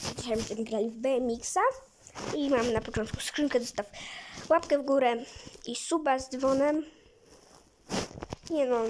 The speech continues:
bez dzwona możesz, ale będziesz miał powiadomienia o kolejnych filmach, więc z dzwonem, jakby spoko. I tak, mamy nowe info, nie kupuję,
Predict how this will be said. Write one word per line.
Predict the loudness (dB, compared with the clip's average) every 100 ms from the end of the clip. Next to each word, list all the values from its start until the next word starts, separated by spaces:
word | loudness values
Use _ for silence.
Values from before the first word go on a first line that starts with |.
| 2
bez | 4 4
dzwona | 0 -2 -2 -2
możesz, | -4 -6 -6 -6 -4 -8 -10 -20 -20 -18 -16 -16 -18 -6 2
ale | 6 6 6
będziesz | 4 4 2
miał | 0
powiadomienia | 2 0 2 2 2 0
o |
kolejnych | 2 2 2 0
filmach, | -2 0 0
więc | 0 -2
z | -4
dzwonem, | -8 -8 -8 -10 -12 -16 -16
jakby | -14 -14
spoko. | -14 -14 -12 -8 -10 -10 -14 -12 -12 -14 -18 -16
I | -10
tak, | -6 -6 -4
mamy | 2 4
nowe | 4 4 2
info, | 0 -2 0
nie | 0
kupuję, | 0 -2 0 0 0